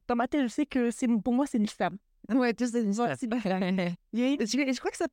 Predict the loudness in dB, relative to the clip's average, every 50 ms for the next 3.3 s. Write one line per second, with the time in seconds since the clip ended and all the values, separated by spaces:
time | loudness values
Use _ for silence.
0 | -4 -4 -2 -2 -2 -2 -2 -2 0 0 0 0 2 2 2 2 0 -2 _ _
1 | -20 -18 -18 -10 -6 -2 0 0 2 2 0 0 -2 -2 -4 -4 -6 _ -4 -4
2 | -2 -2 -2 -2 -4 -6 _ _ _ _ _ _ _ _ _ _ _ _ _ _
3 | _ _ -6 -6 -6 -6